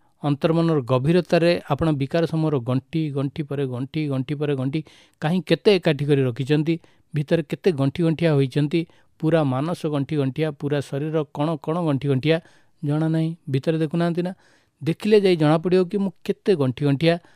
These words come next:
ଆଉ ଏହା ଯୋଗୁଁ ମୁଁ କେତେ ବ୍ୟାକୁଳ ରହୁଛି। ତାହା ଯେ ପର୍ଯ୍ୟନ୍ତ ବାହାରି ନ ଯାଇଛି, ସେ ପର୍ଯ୍ୟନ୍ତ ଉପରେ ଉପରେ ଆପଣ ଚିତ୍ତକୁ ହଜାର ନିର୍ମଳ କରିନେଲେ,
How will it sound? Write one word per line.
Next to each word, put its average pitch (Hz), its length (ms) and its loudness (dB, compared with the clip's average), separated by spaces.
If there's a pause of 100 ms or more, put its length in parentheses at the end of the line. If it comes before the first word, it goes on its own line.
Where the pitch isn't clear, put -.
(160)
ଆଉ 165 140 0
ଏହା 160 200 2
ଯୋଗୁଁ 170 260 -4
ମୁଁ 170 180 -4
କେତେ - 260 -6
ବ୍ୟାକୁଳ 139 380 -4
ରହୁଛି। 147 360 -2 (580)
ତାହା 160 180 0
ଯେ 156 100 -2
ପର୍ଯ୍ୟନ୍ତ 160 380 -2
ବାହାରି 143 320 0
ନ 156 140 0
ଯାଇଛି, 160 320 0 (320)
ସେ - 200 -4
ପର୍ଯ୍ୟନ୍ତ 165 460 -2
ଉପରେ 160 380 -2
ଉପରେ 165 260 -4
ଆପଣ 165 240 -4
ଚିତ୍ତକୁ 151 420 -6
ହଜାର 147 280 0
ନିର୍ମଳ 147 360 0
କରିନେଲେ, 135 440 0